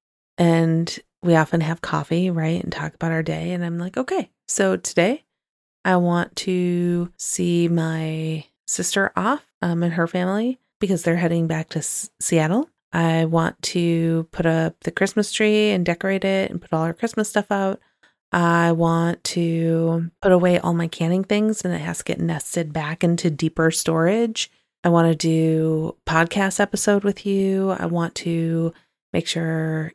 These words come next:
we watch the Chargers game with child one because that's his team."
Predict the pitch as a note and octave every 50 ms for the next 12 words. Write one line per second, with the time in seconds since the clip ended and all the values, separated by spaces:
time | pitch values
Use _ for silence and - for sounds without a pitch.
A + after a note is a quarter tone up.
0 | - - E3 D#3 D3+ D3+ - - - - - - E3+ E3+ F3+ F3 F#3+ F#3+ F#3 F3+
1 | - F#3+ F#3 F#3 F3+ F3+ F3+ F3+ F3+ F3+ F#3 F3+ E3 D#3+ - - - D#3+ D3+ D#3
2 | D#3 E3 F3+ G3 G3+ G3 G3 F#3+ F#3+ F#3+ F#3+ F#3+ F3+ F3+ - E3+ - E3+ E3 -
3 | - - - - - - G3+ G3+ G3 G3 F#3+ F#3+ F#3+